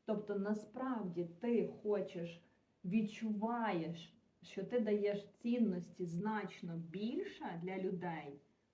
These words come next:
але ціну ти ставиш низ-, низьку. І тобі твоя підсвідомість просто не дає більше клієнтів.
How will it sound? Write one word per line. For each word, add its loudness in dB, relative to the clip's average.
але 4
ціну 2
ти -6
ставиш -4
низ-, 2
низьку. 2
І 0
тобі 2
твоя -4
підсвідомість -6
просто -6
не -4
дає -2
більше -4
клієнтів. -6